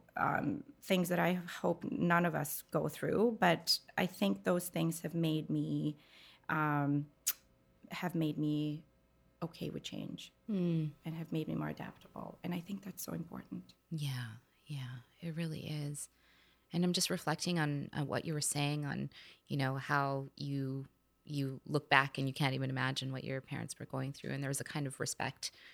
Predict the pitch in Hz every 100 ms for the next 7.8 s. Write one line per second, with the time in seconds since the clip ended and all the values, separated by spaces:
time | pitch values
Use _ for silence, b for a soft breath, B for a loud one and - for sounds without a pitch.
0 | B - - - 127 156 135 - - -
1 | 143 170 180 139 131 127 175 170 160 156
2 | 147 143 139 - 156 165 170 165 139 139
3 | 160 147 135 - 127 139 - - 131 123
4 | 131 - _ 156 151 180 220 - 127 120
5 | 127 147 - _ _ 185 170 147 143 -
6 | 143 139 139 - - 151 - 139 B B
7 | B B - 160 151 147 151